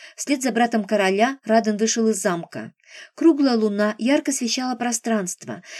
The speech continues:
позволяя разглядеть каждый камешек под ногами. Не споткнёшься, но Раден предпочёл бы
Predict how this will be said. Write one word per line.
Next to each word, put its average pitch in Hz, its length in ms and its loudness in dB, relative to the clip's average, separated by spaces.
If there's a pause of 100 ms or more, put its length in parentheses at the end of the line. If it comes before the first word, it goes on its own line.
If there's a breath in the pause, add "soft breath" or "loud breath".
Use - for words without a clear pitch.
(140 loud breath)
позволяя 247 540 0
разглядеть 233 580 -2
каждый 240 320 -4
камешек 202 560 -2
под 170 140 -6
ногами. 165 640 -4 (300)
Не 226 100 -2
споткнёшься, 185 880 -2 (340 loud breath)
но 220 160 4
Раден 302 340 4
предпочёл 220 600 0
бы 143 200 -10